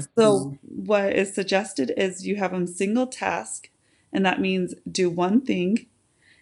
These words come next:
Speaker 1: until it is completely done and say it out loud. So for instance,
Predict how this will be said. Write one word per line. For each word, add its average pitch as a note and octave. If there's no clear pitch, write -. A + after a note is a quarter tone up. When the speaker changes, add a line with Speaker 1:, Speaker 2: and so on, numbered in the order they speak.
Speaker 1:
until F#3
it F3
is E3
completely G3
done F3+
and E3
say E3+
it E3
out D#3
loud. -
So F3
for F#3
instance, -